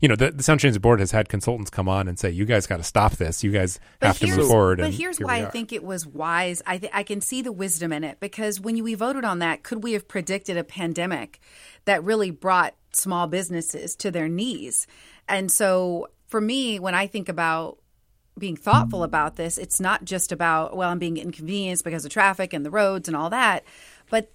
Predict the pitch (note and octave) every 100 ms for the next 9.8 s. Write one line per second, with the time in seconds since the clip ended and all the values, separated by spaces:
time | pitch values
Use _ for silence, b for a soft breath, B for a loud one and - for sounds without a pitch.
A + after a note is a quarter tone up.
0 | _ D4 F#4 - A3 B3 C#4+ - E3+ -
1 | E3+ - G#3+ - - F#3+ F3+ E3+ D#3 F3+
2 | D#3+ D3 D#3 - - - F3+ E3+ F#3+ F3
3 | G#3+ G#3+ - E3+ E3 E3+ F3+ F#3 F3+ E3
4 | E3 D#3+ E3+ A3+ B3 G#3+ F#3+ F3 E3+ F#3
5 | G3+ F3 C#3+ F3 - - b b - G#3
6 | F3 E3+ D#3+ C#3+ D#3 F3 G#3 - G3 D#3+
7 | D#3 F#3+ G3+ E3+ - D#3 F#3 A3 C4+ D#4+
8 | - - - b b b b b b F#3
9 | - F3 G3+ - - C4+ D4